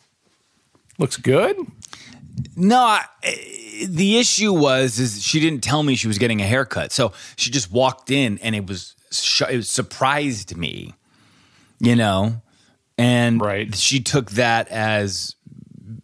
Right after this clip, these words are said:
Speaker 2: me not liking it, I guess, you know. But I do. I think it looked great. She looks good.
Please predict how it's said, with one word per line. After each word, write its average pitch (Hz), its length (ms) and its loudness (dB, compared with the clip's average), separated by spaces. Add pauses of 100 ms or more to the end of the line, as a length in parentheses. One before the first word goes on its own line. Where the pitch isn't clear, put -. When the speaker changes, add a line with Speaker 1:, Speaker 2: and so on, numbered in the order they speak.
(260)
Speaker 2:
me 131 340 2
not 110 240 2
liking 101 520 0
it, 64 200 -12
I 71 120 -12
guess, 69 680 -14
you 92 100 -2
know. 65 180 -6
But 101 160 0
I 110 120 2
do. 135 360 0
I 80 140 -10
think 98 220 -6
it - 160 -12
looked 90 180 -4
great. 101 300 0
She 90 140 -6
looks 98 220 -4
good. - 380 -2